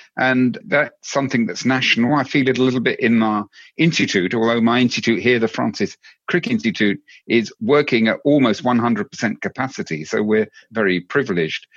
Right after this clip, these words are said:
But then that's combined with Brexit. The country was really split fifty-fifty about whether the U K should leave the European Union or not.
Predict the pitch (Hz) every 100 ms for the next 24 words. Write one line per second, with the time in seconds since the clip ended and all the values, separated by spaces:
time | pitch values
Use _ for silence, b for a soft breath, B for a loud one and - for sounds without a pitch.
0 | B B 175 170 175 180 - - 143 151
1 | 147 127 127 101 143 185 - - 151 -
2 | - _ b - 120 120 117 - - -
3 | 165 - 139 120 110 156 143 110 - -
4 | 147 - - - 156 - 110 - 165 -
5 | 85 85 104 - 101 107 - 113 101 101
6 | _ - 104 113 - 107 95 - 95 139
7 | 147 113 - - _ 107 104 110 107 -
8 | 110 101 101 107 101 98 92 101 101 95
9 | 110 143 87 -